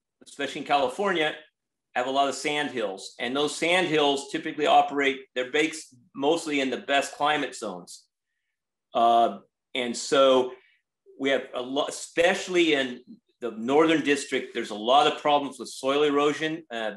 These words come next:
it's a big environmental problem for us. And here you can see a picture of some rolling hills that were,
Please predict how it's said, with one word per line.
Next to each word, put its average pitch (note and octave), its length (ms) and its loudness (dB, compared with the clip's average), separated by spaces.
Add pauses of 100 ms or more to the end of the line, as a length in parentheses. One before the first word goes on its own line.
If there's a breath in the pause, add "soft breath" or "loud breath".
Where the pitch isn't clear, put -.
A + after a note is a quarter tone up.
(140)
it's G2+ 180 -16
a G2 100 -20
big C#3 160 0
environmental C3 520 0
problem C3 380 0
for C3 200 0
us. B2+ 140 -4
And A#2 100 -12
here D3+ 140 0
you E3 180 2
can C#3 140 -8
see D3 380 -2
a C3 60 0 (120)
picture C#3+ 500 -4
of B2 300 2 (440)
some A2+ 260 -8
rolling C#3+ 360 2
hills C#3 640 0 (480)
that A#2+ 200 -4
were, A#2+ 300 -4